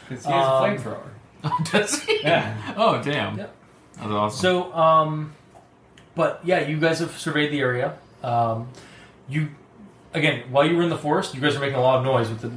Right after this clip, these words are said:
Speaker 2: leaf litter and stuff. No casualties.
Speaker 3: Mm.
Speaker 2: So,
Speaker 3: So it's just this weird creature.
Speaker 2: it's just this weird fucking blight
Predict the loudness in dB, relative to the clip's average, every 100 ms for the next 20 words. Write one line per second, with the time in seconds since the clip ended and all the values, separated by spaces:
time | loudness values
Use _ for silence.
0 | -6 -4 0 0 0 0 -2 -2 -6 -16
1 | -20 -20 -20 -18 -4 0 2 2 0 -2
2 | -12 -10 -10 -12 -12 -4 0 2 0 -4
3 | -18 -20 -20 -20 -20 -20 -16 -6 0 2
4 | 4 2 0 -2 -2 -4 -2 -4 -2 -4
5 | -6 -8 -4 -2 -2 -2 -2 -4 -6 -6
6 | -4 0 2 2 2 0 0 0 0 0
7 | 0 -4